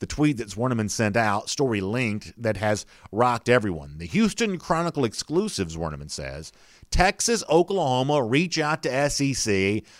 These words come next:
about joining conference. And it is interesting in the language used here that it's Texas and Oklahoma doing the reaching out and the S E C simply being on the receiving end and not the other way around.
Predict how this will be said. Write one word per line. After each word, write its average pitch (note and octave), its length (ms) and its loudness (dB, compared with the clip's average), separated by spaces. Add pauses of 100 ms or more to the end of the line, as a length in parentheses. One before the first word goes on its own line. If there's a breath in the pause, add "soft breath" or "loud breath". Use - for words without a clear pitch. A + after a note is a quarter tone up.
(100)
about C3 400 4
joining D#3 580 2
conference. B2 480 -4
And F2 100 -8
it G#2 80 -6
is C3+ 160 -2
interesting C3 580 -6
in A2 200 -6
the G2 100 -2
language A2+ 460 -2
used A#2+ 240 -2
here E2 300 -4 (300 soft breath)
that F#2 200 -2
it's G#2 180 0
Texas B2+ 420 -2
and A#2+ 100 0
Oklahoma A2+ 480 0
doing G#2 240 2
the F#2 60 -4
reaching G2+ 340 -2
out G#2 340 -2
and G2+ 360 -2 (260 soft breath)
the A2 180 2
S G#2+ 160 -2
E G2+ 100 -2
C A2+ 320 -2
simply G#2 320 0
being G#2+ 200 -2
on G2+ 60 -6
the F#2 60 -6
receiving G2 460 -4
end A#2+ 220 -2
and G#2 80 -2
not G#2+ 160 -4
the A2+ 80 -2
other G2 120 -2
way F#2 200 0
around. A2 440 -2